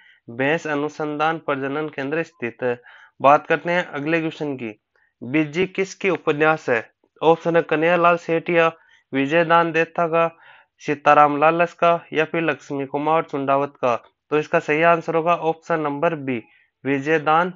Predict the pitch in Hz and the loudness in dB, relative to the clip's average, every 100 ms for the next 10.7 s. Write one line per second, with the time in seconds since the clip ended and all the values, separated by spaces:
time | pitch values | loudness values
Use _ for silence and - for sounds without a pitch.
0 | - 117 135 147 - 156 147 151 165 156 | -10 -6 -6 -6 -6 -6 -6 -6 -6 -6
1 | 135 131 147 143 147 139 _ - 156 175 | -8 -8 -6 -4 -4 -8 _ -6 -4 -4
2 | - 117 117 113 123 117 - - _ _ | -8 -10 -10 -8 -10 -10 -16 -20 _ _
3 | _ - 135 156 - 156 175 175 170 _ | _ 2 4 6 2 -4 -2 -4 -4 _
4 | 147 147 165 165 156 156 135 117 110 _ | -8 -2 -2 -2 -6 -8 -6 -8 -8 _
5 | _ _ _ _ _ _ _ 392 _ _ | _ _ _ _ _ _ _ _ _ _
6 | _ _ _ _ _ _ _ _ _ _ | _ _ _ _ _ _ _ _ _ _
7 | 131 143 165 175 185 185 180 180 170 156 | 2 2 0 2 4 4 2 0 0 0
8 | 160 160 160 160 170 170 - 165 - 185 | 0 0 0 2 2 0 -6 -6 -4 -6
9 | 185 156 143 127 156 151 165 151 143 147 | -4 -2 -2 -2 -6 -2 -2 -4 -8 -4
10 | 147 156 147 143 139 131 113 | 0 0 0 -2 -2 -4 -6